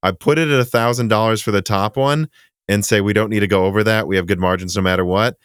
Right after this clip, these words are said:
And then I make the other one eight hundred dollars. It's more than before, but it's a price people would still be surprised by." And it's just hilarious that he almost called what A M D would do, but A M D decided to go with nine hundred dollars.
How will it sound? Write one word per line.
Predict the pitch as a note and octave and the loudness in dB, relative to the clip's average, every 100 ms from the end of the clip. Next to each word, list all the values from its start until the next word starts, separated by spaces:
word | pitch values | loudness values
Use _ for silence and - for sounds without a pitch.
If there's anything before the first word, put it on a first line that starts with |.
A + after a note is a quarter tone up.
| _ - | _ -4
And | G#2 | 0
then | A2+ | 2
I | A2 | 2
make | G#2+ - | 0 -2
the | G2+ G#2 | -2 0
other | G#2 G#2 | 0 0
one | G2 F2+ | 0 0
eight | F2+ F#2 | -2 -2
hundred | F#2 E2 E2 | -4 -2 -2
dollars. | E2+ D#2 C#2+ D2+ | 0 -2 -6 -8
It's | F#2 - | -10 -2
more | A2 B2+ | 0 2
than | B2 | 2
before, | A2+ G2+ G#2+ G#2 G2 - _ _ - | -2 0 0 2 0 -4 _ _ -2
but | G#2 | 0
it's | G#2+ | 0
a | G#2+ | -2
price | - A2+ G#2+ G#2 G2+ - | -4 0 2 2 -2 -8
people | - G#2 G2+ | -4 -4 -2
would | F#2 | -4
still | - G2+ | -2 -2
be | F#2 | -2
surprised | F2+ E2 - F#2 F2+ - | -2 -4 -2 0 0 -4
by." | E2+ D#2 D2+ D2 | -4 -2 -2 -4
And | - - - | -8 -18 -4
it's | A2 | -2
just | C3+ - | -2 0
hilarious | B2 A#2+ D#3 A2+ G2 | 0 2 2 0 0
that | G2 | 0
he | G#2+ A2 | 0 0
almost | G2 A2 A#2+ G2+ - | 0 0 2 -2 0
called | G#2 G2+ | 0 0
what | F#2+ | 0
A | F#2+ | 0
M | G2 | 0
D | F#2+ | 2
would | F2+ | 0
do, | G#2 C3+ | 0 -2
but | E2+ | 0
A | |
M | F2 | 0
D | F#2 | 0
decided | F#2 - G2 F#2 | -2 0 -2 0
to | |
go | F#2 | -2
with | F2+ - | -2 0
nine | F#2 F#2+ | -2 -2
hundred | D#2+ | -4
dollars. | D#2 G#2 A2 C#2 - | -2 0 -2 -6 -14